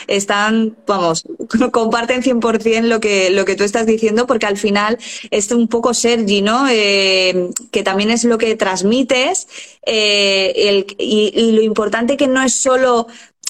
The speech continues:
hablar de un tipo de terapia o de disciplina, sino sentirla y que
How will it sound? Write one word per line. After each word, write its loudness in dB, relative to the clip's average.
hablar 0
de 2
un 2
tipo 0
de 0
terapia 2
o 2
de 2
disciplina, 0
sino 0
sentirla 0
y 0
que 0